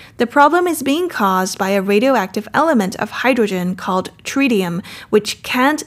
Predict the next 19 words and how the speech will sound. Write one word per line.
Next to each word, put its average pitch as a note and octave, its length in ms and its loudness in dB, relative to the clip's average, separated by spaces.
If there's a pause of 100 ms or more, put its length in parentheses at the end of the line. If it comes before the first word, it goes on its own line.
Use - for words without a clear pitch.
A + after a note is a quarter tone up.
be D4 160 0
removed A3 520 0
from F#3+ 180 -2
the F#3 80 -4
contaminated F#3+ 720 -2
water A3+ 560 0 (280)
because C4 600 0
there C4 260 2
is G#3+ 300 -2
no A3 340 4
technology B3+ 720 0
to G3 160 -6
do A3+ 240 0
it. F#3 240 0 (280)
Instead, A3 880 2
the A#3 100 2
water A3+ 580 4
is G#3+ 240 -2
diluted. A#3 760 0